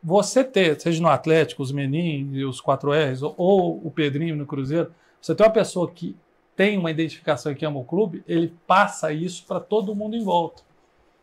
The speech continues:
E o que eu via no Cruzeiro é que eram pessoas que às vezes não tinham nem noção da...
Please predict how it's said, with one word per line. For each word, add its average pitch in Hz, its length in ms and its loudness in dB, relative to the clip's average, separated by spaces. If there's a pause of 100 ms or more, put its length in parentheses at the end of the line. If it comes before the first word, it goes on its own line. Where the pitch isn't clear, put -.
(160)
E 147 60 -2
o 139 60 -2
que 180 120 2
eu 196 160 4
via 175 240 -2
no 160 140 -4
Cruzeiro 147 600 -2 (360)
é 151 120 -2
que 151 120 -2
eram 170 160 2
pessoas 175 460 -2
que - 100 -2
às 190 180 4
vezes 196 260 -2
não 240 100 -2
tinham 226 160 0
nem 226 100 -2
noção 240 520 2
da... 277 480 2